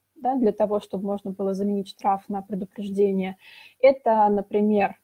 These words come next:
отсутствие причинения вреда жизни и здоровью людей, объектам животного, растительного мира, безопасности государства и другие. Административный орган, что интересно, указывал, что общество ранее привлекалось к административной ответственности за аналогичное правонарушение по той же статье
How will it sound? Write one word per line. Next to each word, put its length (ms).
отсутствие 840
причинения 480
вреда 320
жизни 360
и 20
здоровью 520
людей, 440
объектам 500
животного, 520
растительного 580
мира, 400
безопасности 800
государства 720
и 120
другие. 520
Административный 920
орган, 640
что 100
интересно, 540
указывал, 800
что 460
общество 640
ранее 600
привлекалось 720
к 60
административной 800
ответственности 640
за 140
аналогичное 720
правонарушение 800
по 140
той 180
же 80
статье 600